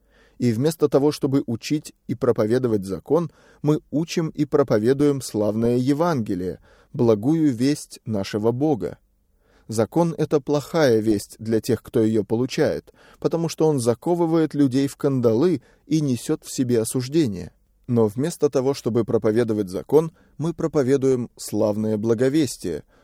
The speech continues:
Божью благую весть, которая, как говорит Павел, была ему вверена. "Благодарю давшего мне силу Христа Иисуса, Господа нашего, что Он признал меня верным, определив на служение". Апостол говорит,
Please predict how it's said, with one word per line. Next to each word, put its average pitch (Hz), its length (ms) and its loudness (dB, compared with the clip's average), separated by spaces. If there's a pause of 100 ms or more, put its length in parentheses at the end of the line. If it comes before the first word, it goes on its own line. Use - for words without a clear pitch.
(100)
Божью 147 480 0
благую 120 540 0
весть, 139 540 -4
которая, 113 500 0
как 104 220 -6
говорит 104 400 -4
Павел, 156 360 0 (200)
была 110 400 2
ему 107 320 -2
вверена. 107 640 -4 (420)
"Благодарю 113 580 2
давшего 127 480 0
мне 110 260 -2
силу 156 520 0
Христа 117 580 0
Иисуса, 110 720 -6 (240)
Господа 117 500 0
нашего, 104 520 -4 (260)
что - 360 0
Он 160 240 0
признал 131 500 0
меня 127 320 -2
верным, 110 600 -2
определив 101 680 -4
на 104 100 -4
служение". 117 720 -4 (720)
Апостол 107 480 -2
говорит, 107 440 0